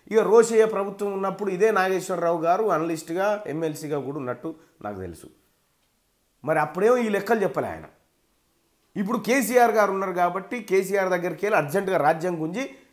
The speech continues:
ఈ, పట్టుకోవాలి కాబట్టి ఇప్పుడు, ఇప్పుడు ఒక కార్యక్రమం. మళ్ళా ఇంకొక విషయం చెప్పాలి, ఈ బీసీ, ఎస్సీ, ఎస్టీలు ఎవరన్నా ఆర్టీసీని నాయకత్వం వహించి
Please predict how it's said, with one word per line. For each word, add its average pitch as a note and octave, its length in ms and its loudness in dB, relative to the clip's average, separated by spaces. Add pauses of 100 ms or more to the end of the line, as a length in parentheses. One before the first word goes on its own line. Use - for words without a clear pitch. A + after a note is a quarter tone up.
(360)
ఈ, F3 280 2
పట్టుకోవాలి E3+ 520 2
కాబట్టి D#3+ 640 -4
ఇప్పుడు, F3+ 220 -4
ఇప్పుడు D#3 300 -4
ఒక C#3+ 100 -2
కార్యక్రమం. F#2+ 520 -8
మళ్ళా D2 200 -16 (500)
ఇంకొక G#3 280 0
విషయం C#3 360 -2
చెప్పాలి, F2+ 300 -12 (3000)
ఈ F#3+ 100 -6
బీసీ, G#3+ 400 -4
ఎస్సీ, G#3+ 300 0
ఎస్టీలు F#3 360 -2
ఎవరన్నా C#3+ 420 -2 (400)
ఆర్టీసీని D#3 1000 -2 (480)
నాయకత్వం D#3 640 -2
వహించి A2 520 -8